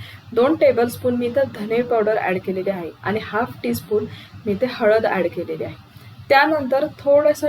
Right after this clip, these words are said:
याला चव येण्यासाठी इथे अर्धी वाटी मी गूळ पावडर ॲड केलेली आहे. तुमच्याकडे जर गूळ पावडर नसेल तर तुम्ही,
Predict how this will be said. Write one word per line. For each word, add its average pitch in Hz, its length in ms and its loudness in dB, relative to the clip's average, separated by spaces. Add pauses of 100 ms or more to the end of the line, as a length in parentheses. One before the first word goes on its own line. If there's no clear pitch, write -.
याला 226 240 2
चव 233 320 -2
येण्यासाठी 208 480 -2
इथे 226 340 -2 (320)
अर्धी 226 580 0 (300)
वाटी 214 320 -2
मी 240 340 -2 (120)
गूळ 247 160 0
पावडर 233 440 2
ॲड 196 140 0 (100)
केलेली 185 240 -2
आहे. 185 180 -6 (500)
तुमच्याकडे 302 420 4
जर 302 200 2
गूळ 254 140 2
पावडर 226 420 2
नसेल 214 520 -6 (680)
तर - 60 2 (100)
तुम्ही, 240 260 2